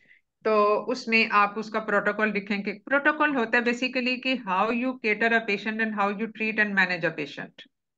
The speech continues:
जो, अ, एसओपीज़ होते हैं या protocol writing है for, suppose protocol है for eclampsia, आप eclampsia का प्रोटोकॉल लिखें, कैसे उसको वो करेंगे manage।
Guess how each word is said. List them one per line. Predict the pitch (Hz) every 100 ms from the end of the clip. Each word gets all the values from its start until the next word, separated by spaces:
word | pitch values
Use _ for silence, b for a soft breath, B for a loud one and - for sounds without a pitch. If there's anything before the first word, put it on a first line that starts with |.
| _ _ _ _ _ _ _ _ -
जो, | 170 247 247
अ, | 247
एसओपीज़ | 214 208 226 220 - - 254 202
होते | 196 208
हैं | 220
या | 226
protocol | 226 214 220 233 247
writing | 208 190 214 226
है | 220 220
for, | 208 202
suppose | 202 202 214 247 269 262
protocol | 247 214 214 220 220
है | 214 208 214 208
for | 202 190
eclampsia, | 190 190 160 160 156 135 - _ _ _ _ _ -
आप | 220 233
eclampsia | 233 220 220 214
का | 214
प्रोटोकॉल | 208 185 156 170 170
लिखें, | 165 160 - 262
कैसे | - 196 190 202
उसको | 202 - 185
वो | 180 170
करेंगे | 180 170 175
manage। | 170 160 165 247